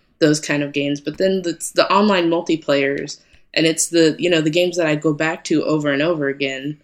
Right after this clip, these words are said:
Then it's like I'm paying, you know, you could even say maybe you only play a couple games in that year or something because you, you really love these couple of games. Then you spent, what, a hundred dollars for two games to play?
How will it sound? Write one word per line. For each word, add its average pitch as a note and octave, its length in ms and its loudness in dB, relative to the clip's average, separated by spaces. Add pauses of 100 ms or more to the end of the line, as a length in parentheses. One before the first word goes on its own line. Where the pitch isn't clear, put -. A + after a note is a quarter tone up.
(380)
Then F#3 140 0
it's - 120 -6
like D#3 160 -2
I'm D#3+ 120 0
paying, F3+ 640 0 (600)
you F#3 100 0
know, E3+ 80 0
you F3+ 160 2
could A3 140 0
even G3+ 180 0
say F#3+ 460 4
maybe F#3+ 240 2
you F#3 160 0
only F3+ 240 0
play F#3 240 0
a D3+ 80 0
couple G3+ 360 -4
games D3+ 760 0 (320)
in E3+ 460 2 (520)
that D#3+ 300 0
year E3 260 4
or D3 60 -2
something C#3+ 360 -2
because D#3 240 -2
you, D#3 100 2
you D3+ 240 -2
really F3+ 340 4
love E3 320 0
these D3 180 4
couple D3 320 -4
of C3+ 80 -4
games. D#3 480 -2
Then F#3+ 220 0
you F3+ 100 0
spent, E3+ 460 -2
what, D#3+ 160 0
a D3+ 60 -2
hundred D#3+ 340 -6
dollars D#3 600 -2 (460)
for D3+ 460 0 (200)
two F#3+ 240 -2
games E3 520 0
to A3+ 140 -4
play? C4 600 0